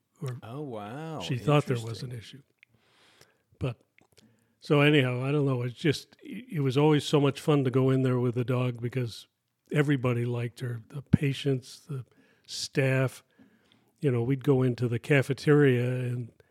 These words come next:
Speaker 1: the women working behind the, uh, serving line and stuff would all stop and come out,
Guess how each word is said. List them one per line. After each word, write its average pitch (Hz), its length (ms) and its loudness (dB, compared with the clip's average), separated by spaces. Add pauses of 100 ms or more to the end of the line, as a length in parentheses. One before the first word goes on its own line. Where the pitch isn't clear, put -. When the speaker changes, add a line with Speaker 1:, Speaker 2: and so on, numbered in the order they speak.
(480)
Speaker 1:
the 127 120 0
women 131 460 2 (580)
working 139 440 0
behind 131 460 2
the, 123 260 -2
uh, 120 220 -4 (320)
serving 147 500 4
line 127 320 2
and 120 140 -4
stuff - 320 -6
would 131 120 -4
all 131 140 -2
stop 131 460 -4
and 120 140 -10
come 135 180 -4
out, 131 220 -2